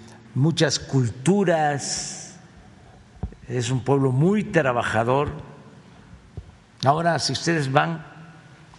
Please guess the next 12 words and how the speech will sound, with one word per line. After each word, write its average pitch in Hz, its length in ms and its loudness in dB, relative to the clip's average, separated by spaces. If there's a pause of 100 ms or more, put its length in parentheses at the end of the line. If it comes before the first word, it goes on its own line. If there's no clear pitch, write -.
(560)
eh, 120 360 0
a 113 80 4
los 113 180 -2
límites 143 560 0
del 120 140 -4
Estado 151 240 -2
de 143 80 -4
México 143 520 -4
con 104 600 -4
Michoacán, 151 640 0
por 123 140 -10
ejemplo, 139 500 -8